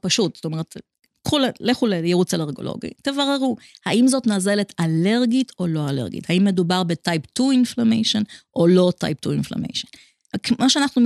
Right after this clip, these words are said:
אני דיברתי באחד מהפודקאסטים הקודמים, שהיה, אנחנו כבר לא נחשבים לאלרגולוגים, אנחנו נחשבים לטייפ טו אימונולוגים. בסדר? טייפ טו טואולוגים. טייפ טו זה כל המכלול המאוד גדול הזה של התגובות שהולכות לכיוון של אלרגיה.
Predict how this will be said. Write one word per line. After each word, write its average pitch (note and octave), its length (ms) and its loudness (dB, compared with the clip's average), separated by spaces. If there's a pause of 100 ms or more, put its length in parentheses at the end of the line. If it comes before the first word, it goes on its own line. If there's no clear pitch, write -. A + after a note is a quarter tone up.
אני F#3 300 2
דיברתי F#3+ 360 2
באחד F#3+ 340 2
מהפודקאסטים F#3 640 0
הקודמים, G3+ 420 2
שהיה, F#3 360 0 (420)
אנחנו A3 280 2
כבר A3+ 140 -2
לא G#3+ 160 2 (120)
נחשבים G3+ 520 2
לאלרגולוגים, F3+ 1120 0
אנחנו F#3+ 260 -2
נחשבים F#3+ 440 0
לטייפ G#3+ 480 -2
טו C#4+ 300 0
אימונולוגים. F#3 640 4 (580)
בסדר? - 320 0 (160)
טייפ F#3+ 200 2
טו - 60 -14
טואולוגים. G3+ 560 4 (520)
טייפ B3+ 220 0
טו D#4+ 200 0
זה A#3 140 0 (120)
כל D4 320 0 (720)
המכלול G#3 1000 4
המאוד G#3 380 2
גדול G3+ 260 -4
הזה C#4 160 -4
של G3+ 180 0
התגובות F3 540 -2
שהולכות G3 1080 -2
לכיוון G#3+ 360 -2
של G3+ 180 -4
אלרגיה. F3 440 0